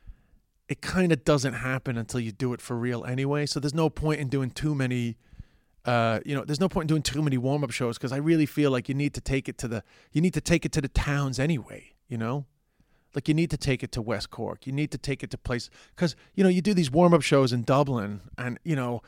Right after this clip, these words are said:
it's all comedy fans. They're all coming for cheap tickets, and they're just, like, so open to it. But you gotta take it to the, you gotta take it to the places where, it, you know, it, it's, it's just more difficult, you know? Anyway, I'm digressing. But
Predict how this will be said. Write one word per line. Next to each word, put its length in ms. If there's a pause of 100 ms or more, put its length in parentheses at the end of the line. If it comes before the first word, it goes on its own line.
(140)
it's 140
all 160
comedy 400
fans. 340
They're 120
all 100
coming 260
for 140
cheap 300
tickets, 440 (280)
and 100
they're 80
just, 180
like, 140
so 240
open 380
to 180
it. 60
But 120
you 60
gotta 320
take 380
it 80
to 120
the, 280 (420)
you 100
gotta 260
take 280
it 80
to 100
the 60
places 540 (480)
where, 360
it, 180
you 100
know, 160
it, 160
it's, 240
it's 180
just 500
more 260
difficult, 540 (120)
you 80
know? 240 (100)
Anyway, 300 (340)
I'm 160
digressing. 560 (400)
But 160